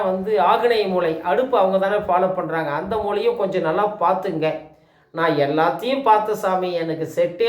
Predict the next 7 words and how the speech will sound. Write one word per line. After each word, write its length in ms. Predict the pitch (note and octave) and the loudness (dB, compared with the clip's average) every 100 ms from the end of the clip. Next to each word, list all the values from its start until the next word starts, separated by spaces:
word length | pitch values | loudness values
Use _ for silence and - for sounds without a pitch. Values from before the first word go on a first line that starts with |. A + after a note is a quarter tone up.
| A3 | 2
ஆகல, 260 | F#3 F3 D#3+ D#3 | 2 2 0 2
வாழ்க்கை 280 | G3+ G3+ G3+ | 0 0 -2
வந்து 180 | F3+ F3+ | -2 -2
விரக்தியா 400 | E3+ F#3+ - G#3 F3+ | 0 -2 0 2 2
இருக்குது, 320 | E3 D#3+ D#3+ D#3+ | 0 -2 -2 -2
கஷ்டத்துல 440 | E3+ G#3+ G3+ F#3+ F#3 | -4 -6 -8 -4 -6
இருக்கிறேன், 340 | - E3 | -2 -2